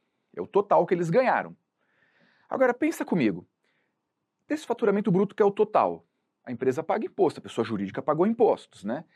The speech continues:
E esses impostos, esses tributos são levados em conta? Aí não, a gente exclui. Esse ponto também, quando o examinador fizer uma pegadinha, ele vai vir aqui. Saca só.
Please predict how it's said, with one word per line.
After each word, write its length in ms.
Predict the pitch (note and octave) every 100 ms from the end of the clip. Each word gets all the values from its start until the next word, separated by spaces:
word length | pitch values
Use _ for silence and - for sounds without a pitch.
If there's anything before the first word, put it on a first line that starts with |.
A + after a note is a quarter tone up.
| _ _
E 60 | -
esses 180 | A#3 B3+
impostos, 500 | A#3 - D3 - C#3
esses 220 | C#3 D3
tributos 380 | - A#2 B2+ -
são 100 | F#3+
levados 420 | F3+ C#3+ B2 G#2+
em 80 | G3
conta? 460 | F3 D#3 G2+ - - _ _ -
Aí 180 | G2
não, 200 | C3+ A2+
a 40 | F2+
gente 240 | G2 F#2+
exclui. 460 | D3 - - F#2 D#2+ _ _ _ D3+
Esse 320 | G3+ - E3+
ponto 320 | - C#3+ C#3
também, 240 | A2+ A#2+
quando 220 | B2+ E3 F#3
o 20 |
examinador 440 | E3+ D#3 C#3 B2+ A#2+
fizer 280 | B2+ A2+
uma 140 | D#3+ F#3
pegadinha, 580 | F3 D3 A2 A2+ B2 B2 -
ele 140 | A2+
vai 180 | A2+ G#2+
vir 160 | A2 B2
aqui. 260 | A#2 E2+ - _
Saca 400 | - C3+ B2+ A2+
só. 380 | - F2 D#2+